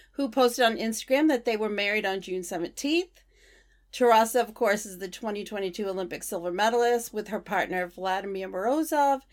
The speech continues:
and Klimov is the twenty fourteen Olympic silver medalist with Ksenia Stolbova.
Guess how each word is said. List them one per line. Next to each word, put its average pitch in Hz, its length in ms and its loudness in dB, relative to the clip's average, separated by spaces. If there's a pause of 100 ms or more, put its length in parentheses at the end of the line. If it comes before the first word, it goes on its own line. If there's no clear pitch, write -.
(280)
and 214 180 -6
Klimov 269 480 2
is 214 160 -2
the 214 100 -10
twenty 247 520 0
fourteen 359 840 2
Olympic 196 340 -8
silver 185 240 -8
medalist 190 580 -6 (280)
with 247 320 6
Ksenia 220 640 0
Stolbova. - 800 -6